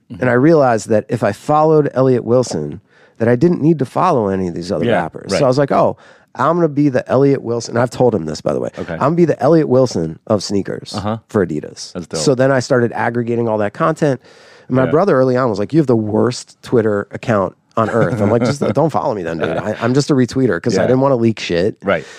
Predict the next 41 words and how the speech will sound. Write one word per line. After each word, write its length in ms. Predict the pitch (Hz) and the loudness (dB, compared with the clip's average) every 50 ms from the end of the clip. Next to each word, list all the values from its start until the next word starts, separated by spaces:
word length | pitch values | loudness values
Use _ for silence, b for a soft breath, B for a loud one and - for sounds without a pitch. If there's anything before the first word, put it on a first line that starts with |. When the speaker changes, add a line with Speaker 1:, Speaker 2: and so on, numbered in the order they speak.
| B B B B B B - | B B B B B B -4
Speaker 2:
And, 320 | - 131 123 120 117 113 117 | 0 2 2 2 2 0 0
uh, 60 | 113 | -2
so 160 | - - 117 | 0 0 0
if 100 | 104 - | 0 0
I 80 | 110 101 | -2 -4
retweet 520 | 101 113 131 151 151 - - 185 190 - | -2 2 2 2 2 4 4 2 2 2
stuff, 260 | - - 113 110 - | 2 0 0 0 0
I 60 | 104 95 | 0 0
know 120 | 110 120 131 | 0 0 0
it's 100 | 127 131 | 0 0
out 100 | 117 123 | 0 2
in 60 | 117 | 2
Speaker 1:
Yeah. 60 | 107 | 2
Speaker 2:
the 60 | 117 | 2
marketplace 560 | 113 113 113 110 - 104 - 117 107 101 - | 2 2 0 0 -2 -2 -2 -2 -2 0 0
Speaker 1:
It's 80 | 110 98 | -2 0
not 60 | 92 92 | 0 0
Speaker 2:
already. 120 | 98 117 | 2 4
Speaker 1:
you. 100 | 120 117 101 | 2 2 2
Speaker 2:
It's 80 | 92 | 2
Speaker 1:
It 20 | 92 | 0
wasn't 340 | 104 110 120 107 104 98 95 | 2 2 4 4 4 2 2
Speaker 2:
safe. 160 | 90 90 92 | 0 -2 -2
Speaker 1:
me. 60 | 92 | -2
Yeah. 160 | 90 87 76 B B B B B B _ | -2 -2 -2 B B B B B B _
Speaker 2:
Um, 580 | - 127 127 123 123 123 120 117 117 117 - _ _ _ _ _ _ _ _ _ - - | -2 0 2 2 2 2 0 0 -4 -6 -10 _ _ _ _ _ _ _ _ _ -14 -4
I, 180 | - 120 123 120 104 - _ _ _ _ | 0 0 0 0 -2 -8 _ _ _ _
I 120 | - 123 123 | -2 0 2
know 160 | 127 147 175 | 2 4 4
what 120 | 208 208 | 4 2
you're 80 | 185 160 | 0 -2
talking 380 | - - - 127 131 151 - 170 | -6 -4 -4 -4 -2 -2 -2 -2
about. 240 | 170 175 170 165 139 | 0 0 0 0 -2
It's 120 | 123 196 | -2 -2
Speaker 1:
Yeah. 60 | 196 | 0
Speaker 2:
always 180 | 165 202 196 165 | 0 0 2 0
a 60 | 151 | 0
weird 280 | 123 113 117 139 151 135 | 0 2 0 0 2 0
one, 160 | 123 117 107 | 0 -2 -2
though, 140 | 110 101 95 | -2 -4 -4
because 580 | 92 107 - - 131 117 113 107 95 - - | -6 -8 -4 -2 0 0 0 0 -2 -6 -12